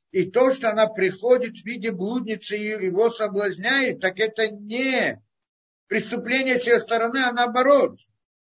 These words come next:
Как жена должна соблазнить своего мужа для того, чтобы родить детей.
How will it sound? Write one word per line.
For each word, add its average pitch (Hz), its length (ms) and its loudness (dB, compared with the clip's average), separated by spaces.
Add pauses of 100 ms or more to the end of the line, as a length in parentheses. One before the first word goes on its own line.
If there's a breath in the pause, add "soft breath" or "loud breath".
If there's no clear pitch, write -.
(140)
Как 190 280 -2
жена 180 800 0
должна 226 760 0 (840)
соблазнить 220 500 0
своего 254 260 4
мужа 262 200 0
для 208 140 -2
того, 220 240 -4
чтобы 233 480 4 (420)
родить 202 400 -4
детей. 208 540 -2